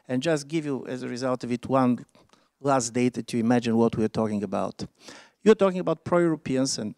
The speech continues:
Mister Macron is staying very much, uh, as the leader in France of the pro-European camp. So you expect that people who are going to vote for Macron, uh, like the European Union. And you're going to be surprised to learn that people voting, f-,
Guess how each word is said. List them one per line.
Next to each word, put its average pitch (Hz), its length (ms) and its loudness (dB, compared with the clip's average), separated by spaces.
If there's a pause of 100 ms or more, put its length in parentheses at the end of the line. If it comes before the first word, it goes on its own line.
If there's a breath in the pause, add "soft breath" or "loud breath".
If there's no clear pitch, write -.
(120)
Mister - 220 -4
Macron 139 360 6
is 123 100 -2
staying 127 360 2
very 123 240 6
much, 110 380 2 (600 loud breath)
uh, 120 240 -4
as 123 400 2
the 127 240 2
leader 135 300 6
in 113 140 4
France 117 380 2
of 113 100 -2
the 113 100 0
pro-European 110 600 2
camp. - 460 -6 (180 loud breath)
So - 160 4
you 143 160 8
expect 147 480 -2 (160)
that 123 200 -6
people 160 280 -2
who 143 120 2
are 131 60 2
going 135 340 4
to 127 140 -8
vote 123 240 2
for - 120 -4
Macron, 156 540 0 (460 loud breath)
uh, 127 180 0
like 135 360 2
the 127 80 2
European 120 420 2
Union. 101 500 0 (320 soft breath)
And 127 180 -2
you're 143 80 4
going 175 220 4
to - 80 -6
be 156 80 -2
surprised 160 560 -2
to 185 80 2
learn 120 360 2 (280 loud breath)
that 120 200 -2
people 185 300 2
voting, 147 420 2
f-, - 120 -16